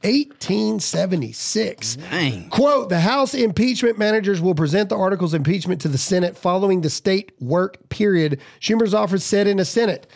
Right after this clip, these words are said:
Speaker 1: uh, in a statement. "Senators will be sworn in as jurors in the trial, uh, the next day. Senate President pro tempore Patty Murray will preside." Uh, we have a quote from Biden, um, as of this morning here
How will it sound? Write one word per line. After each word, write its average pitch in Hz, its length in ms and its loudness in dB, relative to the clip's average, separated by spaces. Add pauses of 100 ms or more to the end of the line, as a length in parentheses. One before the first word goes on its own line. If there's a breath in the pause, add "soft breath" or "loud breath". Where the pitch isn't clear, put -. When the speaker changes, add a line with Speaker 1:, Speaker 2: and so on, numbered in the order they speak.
(140 loud breath)
Speaker 1:
uh, 196 200 2
in 208 140 2
a 185 60 2
statement. - 480 -2 (280 soft breath)
"Senators 294 540 2
will 262 140 2
be 233 120 2
sworn 277 520 2
in 285 160 4
as 233 160 0
jurors 277 480 2
in 247 80 2
the 233 60 2
trial, 269 600 2 (300 loud breath)
uh, 202 340 4
the 180 140 0
next 226 340 0
day. 214 340 2
Senate 247 400 0
President 220 520 0
pro 220 320 2
tempore 202 840 0 (340 loud breath)
Patty 240 600 0
Murray 185 680 2
will 175 380 2
preside." 156 640 -4 (340 soft breath)
Uh, 202 240 2
we 214 140 2
have 294 160 0
a 311 40 -2
quote 285 320 0
from 277 160 -2
Biden, 196 480 -2 (480)
um, 175 520 0
as 196 420 0
of 151 340 0
this 180 240 0
morning 151 440 0
here 127 380 0